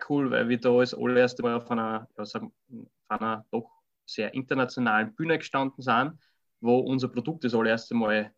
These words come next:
präsentiert worden ist und wo wir ein sehr, sehr cooles Feedback gekriegt haben. Und auch eins, das uns zu, also nicht nur, dass unsere Technologie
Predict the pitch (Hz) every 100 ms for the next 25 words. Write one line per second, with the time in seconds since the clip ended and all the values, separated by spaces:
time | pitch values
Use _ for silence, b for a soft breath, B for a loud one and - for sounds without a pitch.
0 | _ - 110 113 113 113 113 107 139 -
1 | - _ - 120 117 _ _ - 110 113
2 | 107 110 - - 113 107 104 - 110 107
3 | - 107 - 104 - - - 107 101 98
4 | 110 120 120 135 139 - 123 120 117 -
5 | - 123 120 120 b b b _ _ -
6 | - 113 - _ _ 117 120 127 123 123
7 | 123 117 - 127 120 117 120 120 117 117
8 | 123 135 131